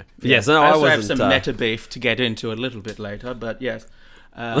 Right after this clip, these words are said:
Speaker 1: <laughs> He has notes. He has notes and everything.
Speaker 2: Yes.
Speaker 1: Very good. Um,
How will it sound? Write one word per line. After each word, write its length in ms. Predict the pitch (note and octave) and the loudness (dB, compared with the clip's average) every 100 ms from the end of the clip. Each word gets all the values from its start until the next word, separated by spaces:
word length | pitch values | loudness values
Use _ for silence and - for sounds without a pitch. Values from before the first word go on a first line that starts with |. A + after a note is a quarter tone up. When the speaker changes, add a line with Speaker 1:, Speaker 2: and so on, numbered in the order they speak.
| C3 - G#3+ | 4 6 6
Speaker 1:
<laughs> 0 | |
He 200 | F#3+ A#3+ | 8 6
has 240 | G#3+ A3 E3 | 6 4 4
notes. 380 | G#3+ A3+ - - | 2 2 0 -4
He 100 | D#3 | -4
has 140 | D3+ | -2
notes 240 | D3 D3+ C3 | -4 -6 -8
and 100 | A#2 | -10
everything. 240 | B2 - | -12 -12
Speaker 2:
Yes. 400 | B2 C3 A2+ A2 | -6 -4 -6 -8
Speaker 1:
Very 240 | - G2 F#2 | -10 -8 -6
good. 180 | F#2+ - - - - | -6 -8 -16 -20 -8
Um, 520 | G#2+ A2 G#2+ G2+ G2 | -2 -2 -2 -6 -10